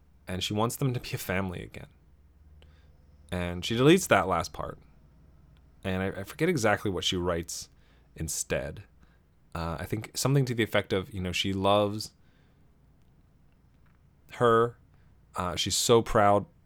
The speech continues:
or she's so glad that she was, you know, that Catherine was, you know, her mom and that she's raised her. You know, she, she loves her so much and that she'll be home soon. <clears throat>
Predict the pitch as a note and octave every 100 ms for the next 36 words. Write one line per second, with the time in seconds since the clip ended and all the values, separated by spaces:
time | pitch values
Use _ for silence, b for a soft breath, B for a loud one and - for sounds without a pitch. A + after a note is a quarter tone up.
0 | - - G2 - G#2+ - B2 A2+ G#2+ G2
1 | G2 F#2+ - - F#2 - - _ - -
2 | G2 F#2+ - - F2 F2 - - G2 G#2
3 | F#2 F#2 - - G2 E2+ E2+ F2+ G#2 B2+
4 | A#2+ A2+ F2+ - F#2 G2+ G2 G2 - F#2+
5 | F#2 b b b G2 E2+ - F2 - -
6 | F#2+ F#2+ G2+ G#2+ G#2 G2 - G#2 G2 F2+
7 | - - - _ _ _ _ - _ _
8 | _ - - A2 - G#2 G2 A2+ G#2 F#2
9 | F#2 - - - _ b b b b b
10 | b b b b b b b b _ _
11 | - D3+ - A#2 F2+